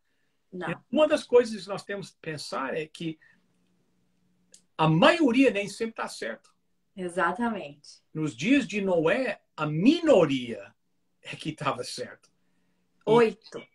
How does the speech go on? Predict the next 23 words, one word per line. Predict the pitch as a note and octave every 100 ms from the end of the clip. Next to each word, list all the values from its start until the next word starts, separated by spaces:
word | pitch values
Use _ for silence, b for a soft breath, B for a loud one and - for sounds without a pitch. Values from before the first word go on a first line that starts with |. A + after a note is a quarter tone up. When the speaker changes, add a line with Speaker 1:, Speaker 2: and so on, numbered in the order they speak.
| _ _
Speaker 2:
e | D#3 D3
é | E3+
Speaker 1:
Só. | D3+
Speaker 2:
oito, | F#3+ C4+ C3+
that's | B2 A#2+ A3
right. | C#4+ - _ _ _ _ _ _ _ _ -
Então, | D3 F#3+
nós, | F#3 A#3+ A3 F#3+ -
nós, | F3 A3+ - - b b b _
esse | G3 A#3 - A#3 -
tema | - A#3 A3+ C#3+ C3+ _ _ _ _ _ _ _
aparece | E3+ E3+ F3 F3+ F3 D3
várias | C3+ F3 G#3+ G3
vezes | D#3 D3+ C#3
na | C3+
Bíblia, | A#2 A#2 A#2
que | - C#3
é |
a |
ideia | C#3 C#3 E3+ D#3+
de | C#3
a | B2+
minoria, | D#3 A#3+ A#3+ G3 D3 D#3 F#3+ A3